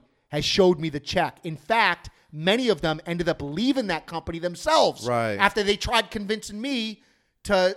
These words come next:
Speaker 1: to join it or other agents to join it.
Speaker 2: To follow the model.
Speaker 1: To follow the model, right? And they end up leaving themselves in six months 'cause they know it's a farce. But here's the thing. I challenge anybody that's not full-time recruiter, that's not full-time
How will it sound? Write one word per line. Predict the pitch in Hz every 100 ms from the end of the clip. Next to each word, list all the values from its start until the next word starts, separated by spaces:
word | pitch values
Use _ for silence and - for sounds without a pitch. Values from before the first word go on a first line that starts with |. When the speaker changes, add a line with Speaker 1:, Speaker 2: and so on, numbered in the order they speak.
| -
Speaker 1:
to | 190
join | 135 202 254 262
it | 175 233 - -
or | 190 202
other | 269 294 226
agents | 175 143 156
to | -
join | 135 147 123
it. | 104 _
Speaker 2:
To | -
follow | - 120
the | 117
model. | 123 117 90 - -
Speaker 1:
To | 170
follow | - 170 185
the | 190
model, | 226 311 202 135
right? | 147 220 - _ _ _ -
And | 190
they | 294
end | 311
up | 254
leaving | 202 247 254
themselves | 262 247 311 320 240
in | 190
six | - 190 -
months | 165 143
'cause | -
they | 180
know | 196 277
it's | 311
a | 180
farce. | - 139 101 - - _ _
But | 175
here's | 202 233
the | 202
thing. | 269 202 120 _ _ _ -
I | 202
challenge | 208 240 226 208 190
anybody | 214 247 165 127 - _ _ _ _ _ _ -
that's | 175 -
not | 170 180 247 320
full-time | - - 220 269 233 240 226
recruiter, | 220 - 226 156 104 _ _ _ _
that's | - 170 180
not | 190 180 -
full-time | - 220 285 -